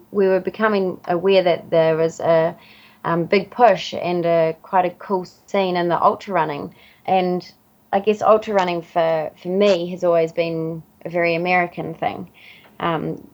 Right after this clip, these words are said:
because I didn't really see it as much in Europe. And so, um, when we were,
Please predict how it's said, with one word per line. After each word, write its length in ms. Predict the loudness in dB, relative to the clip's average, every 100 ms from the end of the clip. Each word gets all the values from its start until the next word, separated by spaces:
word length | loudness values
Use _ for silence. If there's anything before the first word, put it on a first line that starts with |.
| _
because 320 | -8 2 6
I 100 | 6
didn't 300 | 4 0 -2
really 260 | -2 -2 -4
see 200 | -8 -4
it 140 | -2 -2
as 160 | -4
much 300 | -4 -6 -6 -12
in 240 | -6 -2
Europe. 400 | 2 2 0 -6 _ _ _ _ _ _ -18
And 280 | -4 -2 -2
so, 440 | 0 4 4 4 -4 -12 _ _ -4
um, 460 | 0 0 -2 -8 -6
when 200 | -2 2
we 460 | 2 2 -2 -6 -12 _ _ _
were, 300 | 2 2 0